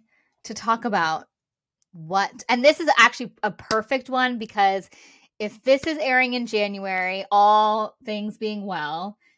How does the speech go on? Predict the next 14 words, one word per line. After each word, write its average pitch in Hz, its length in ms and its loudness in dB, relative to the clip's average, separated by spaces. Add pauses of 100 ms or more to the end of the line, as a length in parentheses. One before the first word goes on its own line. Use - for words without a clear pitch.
(140)
maybe 240 300 -6
you 254 300 -4
gals 185 680 -4
are 170 600 -6
doing 170 200 -12
a 160 60 -14
dry 151 180 -10
January 247 1000 -4
or 175 340 -6
it's 165 240 -10
your 175 80 -4
first - 560 -10 (640)
crack 277 560 4
at, 254 160 0